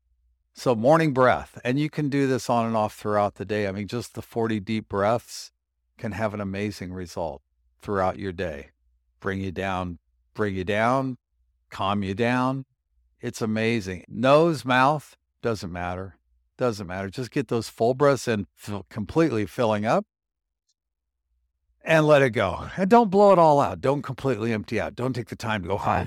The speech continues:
hi," and blow it out. So take that huge breath in, release, a huge breath in, and release, just like that, forty times. Hold your breath,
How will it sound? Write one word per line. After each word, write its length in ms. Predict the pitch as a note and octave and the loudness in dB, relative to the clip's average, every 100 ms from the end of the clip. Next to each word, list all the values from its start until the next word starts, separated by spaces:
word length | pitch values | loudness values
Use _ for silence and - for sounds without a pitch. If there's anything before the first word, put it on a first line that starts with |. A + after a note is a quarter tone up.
| - | -6
hi," 420 | A#2 G#2 G2 - - - F2 F2 _ _ B2+ | -4 -2 -2 -6 -12 -20 -20 -20 _ _ -4
and 200 | A#2 A2+ | -2 -2
blow 220 | G#2 G2 | -2 0
it 60 | |
out. 220 | G2 D#2 _ _ _ | -2 -6 _ _ _
So 160 | - - | -12 -6
take 220 | - G#2+ | -6 -4
that 120 | A#2 | -6
huge 320 | - G3 D3+ | 2 2 2
breath 300 | A2+ A2+ G#2 | 2 0 2
in, 240 | D3 D#3+ E3+ _ _ _ _ _ _ _ _ _ _ _ _ A2+ | 2 2 0 _ _ _ _ _ _ _ _ _ _ _ _ 0
release, 640 | D#3+ D3 F2+ G2 - - - - | 4 4 2 -6 -12 -16 -16 -14
a 40 | |
huge 300 | - B2+ G#2 | -6 -6 -2
breath 240 | A2 G#2 C3+ | -2 0 2
in, 300 | D#3 E3+ E3 _ _ _ _ _ _ _ _ _ - | 2 2 -4 _ _ _ _ _ _ _ _ _ -8
and 300 | - C3+ B2 | -2 0 0
release, 400 | B2 G2+ F2 - | 0 -2 -8 -10
just 240 | B2 - | -10 -8
like 180 | A2+ - | -10 -10
that, 220 | G2 F2+ | -12 -14
forty 360 | - A#2 A#2 A2+ | -10 -4 -4 -4
times. 580 | - G2+ F#2+ G2 G2 - | -6 -8 -6 -8 -12 -18
Hold 360 | - B2+ B2+ | -6 0 0
your 100 | A#2 | -2
breath, 460 | A2 B2 A#2+ A#2+ | 2 4 4 2